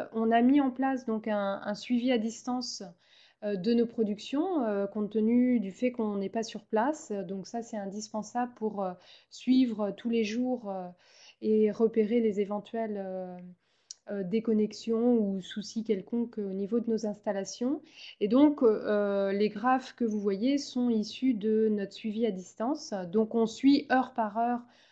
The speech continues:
on peut suivre heure par heure, euh, la production. Et donc, euh, nos sociétaires ont accès, les écoles également ont accès, euh, à ce suivi à distance.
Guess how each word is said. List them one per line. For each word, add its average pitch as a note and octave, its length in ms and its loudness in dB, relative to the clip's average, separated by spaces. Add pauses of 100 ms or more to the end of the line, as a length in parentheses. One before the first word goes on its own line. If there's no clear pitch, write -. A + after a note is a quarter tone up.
(140)
on G#3 120 -8
peut A3+ 180 -2
suivre A3 680 -2
heure A3+ 180 -4
par G#3+ 240 -4
heure, A3+ 300 -4
euh, F3+ 400 -8
la G#3 120 0
production. A#3 760 -2
Et A3+ 100 2
donc, G#3+ 320 0
euh, G3+ 100 2
nos A3 200 2
sociétaires A#3+ 680 -2 (520)
ont A3 100 0
accès, A#3 460 0
les A3 260 4
écoles A#3 460 -2
également G#3+ 680 -2
ont G#3+ 160 -6
accès, G#3 360 -6 (240)
euh, F3+ 180 -8 (400)
à G#3+ 120 0
ce A3 180 -4
suivi A3 360 -2
à G#3 60 0
distance. A3 640 -10